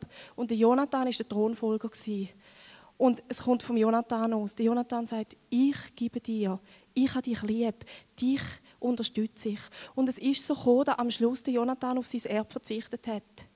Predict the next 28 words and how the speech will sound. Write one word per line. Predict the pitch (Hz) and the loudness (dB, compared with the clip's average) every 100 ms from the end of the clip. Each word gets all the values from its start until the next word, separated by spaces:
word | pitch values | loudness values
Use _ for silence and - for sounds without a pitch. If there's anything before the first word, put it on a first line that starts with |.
| - - - - | -20 -20 -20 -8
und | 240 233 | -2 -2
dass | |
der | 233 | -2
David | 226 214 220 247 - | 0 0 -2 -6 -2
die | |
Macht | 220 233 - | -2 0 -4
und | 233 | -6
die | |
Herrschaft | 233 233 226 - | -6 -6 -6 -6
übernommen | 220 214 226 233 | -2 -2 -2 -2
hat. | 220 - - - _ _ - - - - | -4 -8 -20 -20 _ _ -20 -20 -20 -2
Und | 262 - | 0 4
er | 247 | 4
hat | 247 254 | 4 0
das | - | -4
da | - 220 233 | 4 4 6
eigentlich | 269 233 240 214 | 4 0 0 0
wie | 240 | 0
in | 254 | 0
den | 208 | 2
Weg | 208 240 - | 2 2 -2
geleitet, | 214 214 214 254 - | -2 -2 -2 -6 -6
indem | 247 208 233 | -4 -2 -2
er | 254 | -4
gesagt | 254 220 | -4 -6
hat: | - - | -6 -6
„Ich | 254 262 | -6 -6
gehe | - 220 226 254 | -4 -4 -2 -4